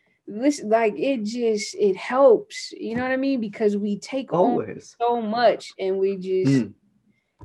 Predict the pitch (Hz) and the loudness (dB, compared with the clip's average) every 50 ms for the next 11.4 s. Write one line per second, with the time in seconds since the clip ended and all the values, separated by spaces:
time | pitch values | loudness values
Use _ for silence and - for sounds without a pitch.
0 | - - 202 214 220 247 262 269 262 254 262 - 226 220 233 254 240 214 220 220 | -12 -6 -2 -2 0 2 2 2 0 0 0 0 0 0 0 0 0 2 0 0
1 | 208 208 - 220 247 220 185 180 - - - 240 247 226 208 196 185 170 151 147 | 0 -2 -4 0 2 2 2 0 0 -2 -2 0 2 2 0 0 -2 -6 -6 -6
2 | 165 170 175 185 202 208 208 220 247 233 196 175 - - - 240 233 415 392 - | -4 -2 0 2 2 2 2 0 0 0 -2 -2 -2 -4 -6 -2 0 2 2 2
3 | - 370 - 320 - - - 180 - 175 170 170 180 190 202 208 208 208 - - | 0 -2 -4 -4 -4 -6 -18 -20 -14 -8 -4 -2 0 2 2 2 0 0 -2 0
4 | - 214 180 175 175 175 156 - - - - - - - - - - - - _ | 2 6 8 8 8 8 6 4 0 -6 -14 -20 -20 -20 -20 -20 -20 -20 -20 _
5 | - - - 135 135 147 160 165 175 175 180 175 165 185 175 175 - 180 185 185 | -10 -8 -4 0 4 8 8 8 10 10 8 6 6 4 4 6 8 10 10 8
6 | 185 180 175 175 185 196 196 190 185 165 - 151 160 165 175 175 - 160 160 170 | 8 4 4 8 10 10 12 12 10 10 10 8 8 8 6 4 4 6 8 8
7 | 170 170 175 - 170 160 165 180 123 - 160 170 170 170 170 175 - 190 185 180 | 8 8 8 8 8 10 10 12 12 12 12 12 12 10 8 10 10 10 10 12
8 | 180 180 175 - - 185 185 180 185 175 165 156 131 - - - - - - - | 10 10 8 8 8 8 10 10 10 10 10 10 8 8 8 8 8 8 8 4
9 | - 392 - - - - 240 226 202 190 185 185 185 180 196 202 208 220 226 262 | 2 0 0 2 4 8 10 10 10 10 6 2 2 6 6 8 8 8 8 6
10 | 254 - _ _ - 220 226 220 165 147 180 185 180 185 190 185 175 175 170 175 | 2 -4 _ _ 2 4 6 6 4 2 -2 0 2 4 6 6 4 4 2 0
11 | 175 180 180 180 185 185 196 214 | 0 0 2 2 2 2 0 -2